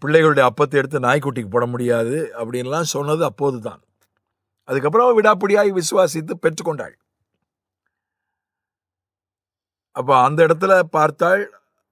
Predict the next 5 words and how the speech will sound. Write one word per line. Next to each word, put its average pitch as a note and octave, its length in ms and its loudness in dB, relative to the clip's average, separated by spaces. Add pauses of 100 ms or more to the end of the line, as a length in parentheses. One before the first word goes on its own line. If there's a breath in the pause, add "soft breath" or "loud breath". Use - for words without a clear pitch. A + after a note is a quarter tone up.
ஆண்டவர் D3 420 0
வந்து C#3+ 260 -4 (680)
அவளுக்கு C3 800 -4 (1500)
கொஞ்சம் D#3+ 320 0
அறிவிச்சிருக்காரு, C#3 600 -2